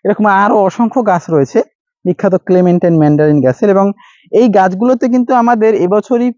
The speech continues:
ফুল আসছিল বেশ কয়েকটা গাছে, এবং ছোট ছোট ফলও ধরেছিল।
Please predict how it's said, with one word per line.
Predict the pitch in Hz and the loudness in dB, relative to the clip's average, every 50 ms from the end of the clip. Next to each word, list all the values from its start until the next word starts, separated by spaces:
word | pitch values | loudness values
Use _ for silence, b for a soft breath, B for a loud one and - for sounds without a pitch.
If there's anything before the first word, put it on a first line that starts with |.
| _ _ | _ _
ফুল | - - 247 262 254 | -6 -4 -2 0 2
আসছিল | 226 196 - - 196 175 160 | 0 0 -2 -4 -2 0 0
বেশ | 156 160 - | 0 -2 -2
কয়েকটা | - 175 165 - - 180 | -4 -4 -6 -4 -4 -2
গাছে, | 156 147 131 123 - 196 - - _ _ _ _ _ _ _ | 0 0 0 -2 -2 -6 -10 -10 _ _ _ _ _ _ _
এবং | 175 170 175 170 170 170 | -4 0 0 0 0 -2
ছোট | - 202 190 202 - | -4 -6 -6 -6 -6
ছোট | 226 214 226 196 - | -4 -4 -4 -4 -2
ফলও | - 208 208 220 226 | -2 0 2 2 2
ধরেছিল। | 196 185 196 196 185 - - 214 | 2 2 2 0 0 0 -2 -2